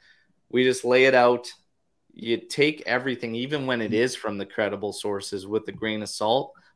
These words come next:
But those are a couple of the things rolling around. We talked about the Bonucci one.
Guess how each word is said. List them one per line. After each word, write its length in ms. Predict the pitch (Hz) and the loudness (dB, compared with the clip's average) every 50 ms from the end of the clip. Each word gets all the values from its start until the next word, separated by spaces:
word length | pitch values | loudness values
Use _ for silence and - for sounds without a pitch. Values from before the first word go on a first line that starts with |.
| _ - | _ -2
But 320 | - - 107 - - - - | 0 2 2 0 -2 -4 0
those 220 | 123 123 123 120 | 2 2 2 2
are 120 | 123 123 120 | 2 2 2
a 100 | 117 - | 2 0
couple 300 | - 113 110 - 113 113 | -2 -2 -2 -2 -2 -2
of 80 | 107 | -2
the 80 | 107 101 | -2 -4
things 460 | 101 - 113 107 110 110 104 - - | -4 -4 -4 -4 -4 -4 -6 -8 -6
rolling 300 | - 110 107 107 107 104 | -4 -2 0 0 -2 -2
around. 340 | 101 101 101 101 98 98 95 | -2 -2 0 0 0 -2 -2
We 100 | 101 101 | -6 -4
talked 260 | - 113 107 104 - | -2 -2 -2 -2 -2
about 220 | - 107 110 - - | -4 -4 -4 -4 -6
the 60 | 98 | -10
Bonucci 500 | 92 95 101 104 107 110 - - 120 117 | -10 -10 -8 -6 -6 -6 -6 -6 -4 -2
one. 280 | 110 113 113 113 110 | -2 -2 -2 -2 -4